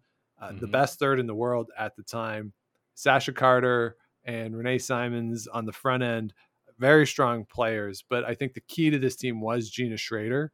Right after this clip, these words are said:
Speaker 1: and how
Speaker 2: Mm-hmm.
Speaker 1: good she was in those two Scotties, particularly in the playoffs. In those two Scotties, she, she would rip your heart out, uh, if you gave her the chance to. And oftentimes when, oftentimes other teams did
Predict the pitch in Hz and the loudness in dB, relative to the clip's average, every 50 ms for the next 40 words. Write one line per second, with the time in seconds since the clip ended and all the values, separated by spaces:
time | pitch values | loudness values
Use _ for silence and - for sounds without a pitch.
0 | _ _ _ _ _ _ _ - 113 107 104 101 98 120 117 113 104 - _ - | _ _ _ _ _ _ _ -8 -6 -6 -6 -6 -4 -4 -4 -4 -6 -8 _ -2
1 | 127 120 120 117 110 - - - 120 117 110 107 107 101 101 101 104 120 139 127 | 0 0 0 0 -2 -2 -4 -2 -2 -2 -4 -4 -4 -6 -6 -4 -4 -4 -6 -6
2 | - - _ _ _ _ _ _ - 131 127 123 120 120 117 117 123 - - 113 | -10 -12 _ _ _ _ _ _ -4 -2 -2 0 0 -2 -4 -6 -10 -12 -10 -6
3 | 117 113 113 110 104 - - - - 123 117 113 110 107 - _ _ _ - - | -4 -4 -4 -6 -6 -10 -10 -6 -4 -2 -2 -2 -4 -8 -12 _ _ _ -14 -6
4 | - - 113 110 117 120 117 120 120 117 - - - - - - 151 - 170 156 | 0 0 2 2 2 2 2 0 0 -2 -4 -8 -14 -12 -10 -8 -4 0 0 2
5 | 147 131 117 113 - - 104 101 104 107 120 - - 123 120 117 113 - - 120 | 2 0 -2 -4 -6 -6 -6 -4 -4 -4 -4 -6 -6 -8 -8 -8 -8 -8 -10 -12
6 | 113 - - - 107 107 110 113 110 107 - - - 113 113 117 113 113 113 - | -12 -10 -6 -6 -4 -4 -2 -4 -4 -6 -8 -8 -8 -6 -6 -4 -6 -6 -8 -10
7 | - - 131 127 120 107 110 110 107 - 117 101 110 107 107 113 117 117 123 127 | -8 -6 -4 -4 -4 -4 -6 -8 -6 -6 -4 -4 -2 -2 -2 -2 -2 -2 -4 -4
8 | 127 _ _ _ _ _ - 113 104 110 120 120 - - 131 120 104 120 113 113 | -6 _ _ _ _ _ -16 -14 -14 -12 -12 -14 -10 -10 -10 -6 -4 -4 -4 -4
9 | 104 110 113 107 95 - - 110 107 110 107 - - - 139 143 143 147 147 143 | -6 -8 -8 -8 -8 -8 -6 -6 -6 -6 -8 -10 -8 -4 -2 -2 -2 -2 -2 -4
10 | 135 - - - _ _ _ - 104 98 98 98 95 98 98 - _ _ _ _ | -6 -10 -14 -20 _ _ _ -12 -12 -12 -12 -14 -16 -18 -20 -20 _ _ _ _
11 | _ _ - 107 - - - 110 - 110 104 104 101 - - 101 98 95 - _ | _ _ -8 -8 -8 -8 -10 -10 -10 -10 -10 -10 -12 -12 -12 -12 -12 -14 -16 _
12 | _ _ _ _ - 110 - - 139 131 143 135 147 151 156 156 180 180 170 143 | _ _ _ _ -6 -6 -4 -4 -4 -2 0 0 2 2 2 2 2 0 2 4
13 | - 196 208 175 123 | 4 6 6 4 2